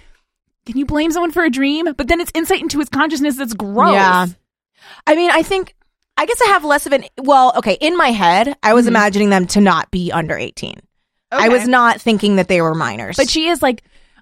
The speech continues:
Speaker 1: "I've never been with a boy," or whatever the fuck
Speaker 2: Yeah.
Speaker 1: she says.
Speaker 2: That part is the
Speaker 1: "Oh,
Speaker 2: gross part.
Speaker 1: I, what if we, what if we made out on top of you?"
Speaker 2: Yeah. Which is why I stand by my amendment, which is
Speaker 1: Yeah.
Speaker 2: I don't, I don't think never.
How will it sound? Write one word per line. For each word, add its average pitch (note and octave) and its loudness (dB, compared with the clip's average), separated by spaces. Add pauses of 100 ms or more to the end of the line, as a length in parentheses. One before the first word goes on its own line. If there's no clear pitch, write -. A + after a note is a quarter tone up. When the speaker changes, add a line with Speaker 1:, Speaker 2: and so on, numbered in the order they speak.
Speaker 1:
"I've C#4 0
never D#4 2
been D4 0
with D4+ 0
a G#3 0
boy," C4+ 2
or F3+ 0
whatever D#3+ -2
the - -6
fuck A3 2
Speaker 2:
Yeah. G3 4
Speaker 1:
she E3+ -2
says. - -8
Speaker 2:
That C4 4
part F#4+ 0 (220)
is D#4 4
the D#4 4
Speaker 1:
"Oh, - 0
Speaker 2:
gross G3 0
part. - 0
Speaker 1:
I, D4 4
what C4 4
if F4 0
we, D4 6
what C#4 0
if - -2
we D4 2
made B3 4
out B3 4
on A#3+ 2
top B3 -4
of A#3+ 0
you?" F3+ -6 (240)
Speaker 2:
Yeah. G#3 2 (200)
Which D#4+ 2
is D4+ 2
why D4 4 (200)
I A#3 0
stand A3 2
by G3+ 4
my F3+ 0
amendment, D3+ -6
which G#3+ 0
is A3 4
Speaker 1:
Yeah. F#3 0
Speaker 2:
I A3+ 2
don't, G#3 0 (380)
I A#3 0
don't D4 0
think A#3+ -2 (180)
never. G3 0